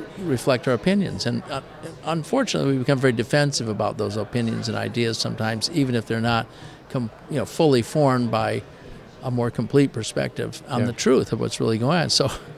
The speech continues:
Speaker 1: <laughs> I asked this, um, many of my friends in Switzerland, who I hadn't seen in a while, I said, "Do I sound like an overwrought, paranoid American conspiracy theorist?" And they said, "Gordon, you don't know the half of it."
Speaker 2: Wow. Wow.
Speaker 1: So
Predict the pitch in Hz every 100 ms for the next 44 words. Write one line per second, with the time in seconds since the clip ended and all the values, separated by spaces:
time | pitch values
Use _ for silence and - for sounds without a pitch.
0 | - - 117 - - - 135 147 135 -
1 | 131 - 120 117 139 135 120 - 143 127
2 | 117 107 180 180 - 110 110 113 - -
3 | - - - 135 131 123 120 220 233 147
4 | 113 113 113 - 123 147 160 - 165 135
5 | 127 123 123 147 139 120 117 120 127 -
6 | 127 123 117 110 110 117 113 110 113 110
7 | - 202 175 - 120 - 123 127 120 120
8 | 117 110 120 107 135 131 127 117 139 120
9 | 120 107 107 117 160 - 101 - - -
10 | 120 110 101 - - - - - 110 104
11 | 147 135